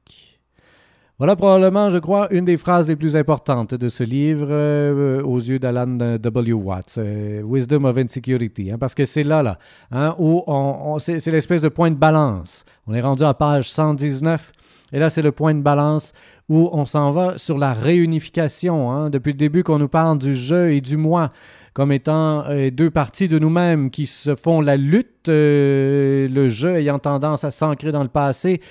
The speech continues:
et, ou dans le futur, à se projeter dans le futur, mais ayant beaucoup de difficulté à vivre ce que le moi expérimente, à seulement le vivre tout simplement pour ce que c'est. Et, et on le fait de façon individuelle et on le fait de façon collective,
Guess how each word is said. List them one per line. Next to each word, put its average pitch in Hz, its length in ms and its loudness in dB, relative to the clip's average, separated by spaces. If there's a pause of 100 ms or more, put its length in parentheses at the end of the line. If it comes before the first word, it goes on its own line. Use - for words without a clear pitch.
(320)
et, 139 560 0
ou 175 260 4
dans 147 140 4
le 131 60 0
futur, 180 440 -2
à 135 60 0
se - 80 -10
projeter 156 320 -4
dans 143 80 0
le 131 80 -2
futur, 170 340 -4
mais 151 120 0
ayant 143 140 2
beaucoup 139 220 -4
de 151 60 -4
difficulté 143 640 -2 (260)
à 131 100 2
vivre 139 360 2
ce 151 140 -2
que 143 120 -2
le 143 160 4
moi 156 440 0
expérimente, 156 760 0
à 127 80 -2
seulement 185 480 2
le 170 120 2
vivre 156 500 -2
tout 175 220 -6
simplement 175 540 -2
pour 156 200 -4
ce - 80 -20
que 156 120 -2
c'est. 165 280 -4 (560)
Et, 147 560 0
et 160 100 -6
on 160 160 2
le 165 140 4
fait 196 360 -2
de 165 120 -2
façon 165 300 -2
individuelle 147 680 -2
et 151 120 -2
on 139 120 -2
le 127 120 0
fait 160 240 -6
de 139 120 -6
façon 147 360 -6
collective, 139 840 -4